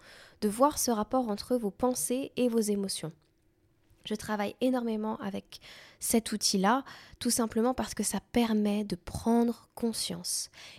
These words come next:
Et ça permet d'alchimiser, un petit peu comme le titre de ce podcast, vos pensées.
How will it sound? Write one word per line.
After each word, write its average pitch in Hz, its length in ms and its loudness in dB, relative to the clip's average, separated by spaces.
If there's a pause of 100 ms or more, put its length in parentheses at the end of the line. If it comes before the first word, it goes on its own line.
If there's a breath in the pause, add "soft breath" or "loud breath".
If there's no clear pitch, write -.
(120 loud breath)
Et 262 120 2
ça 208 180 -4
permet 190 680 0
d'alchimiser, 196 1000 0
un 214 100 -4
petit - 140 -8
peu 220 80 -4
comme 180 180 -4
le 175 80 -6
titre - 180 -12
de 196 80 -2
ce - 120 -2
podcast, 240 540 -6
vos 196 140 0
pensées. - 600 -4